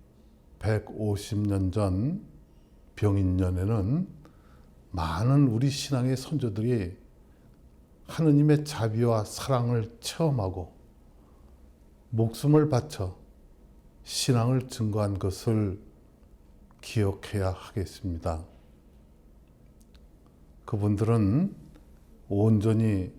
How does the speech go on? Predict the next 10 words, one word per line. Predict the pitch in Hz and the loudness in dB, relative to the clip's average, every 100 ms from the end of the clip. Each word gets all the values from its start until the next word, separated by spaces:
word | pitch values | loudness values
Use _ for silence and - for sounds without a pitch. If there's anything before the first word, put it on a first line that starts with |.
| - | -18
하느님과 | - - 156 131 110 104 98 95 90 - - - - - - - - - - - | -14 -2 2 2 2 -2 -2 -4 -6 -16 -20 -20 -20 -20 -20 -20 -20 -20 -18 -4
이웃 | 117 120 127 | 2 4 4
사랑을 | - - 120 117 120 120 117 - 110 | -2 -6 -4 -2 0 -2 -2 -4 -2
위하여 | 107 104 104 104 | 0 0 0 0
사는 | 104 - 127 113 113 113 | -4 -4 -2 0 2 0
법을 | 110 107 131 104 - - - - - - - - | 0 -2 -2 -4 -8 -20 -20 -20 -20 -20 -20 -6
우리에게 | 107 104 95 107 98 - | 0 2 0 -2 -4 -6
가르쳐 | - 98 - 107 | -6 -8 -4 -6
주었습니다. | 92 92 - - 85 80 87 90 - - - - - - - - - - - - - - - - - - - - - - - - - - - - - - - - - - - - - - - - - - - - - - | -4 -6 -6 -8 -8 -8 -12 -14 -20 -20 -20 -20 -20 -20 -20 -20 -20 -20 -20 -20 -20 -20 -20 -20 -20 -20 -20 -20 -20 -20 -20 -20 -20 -20 -20 -20 -20 -20 -20 -20 -20 -20 -20 -20 -20 -20 -20 -20 -20 -20 -20 -20 -14 2
또한 | 117 110 104 98 | 4 6 4 -2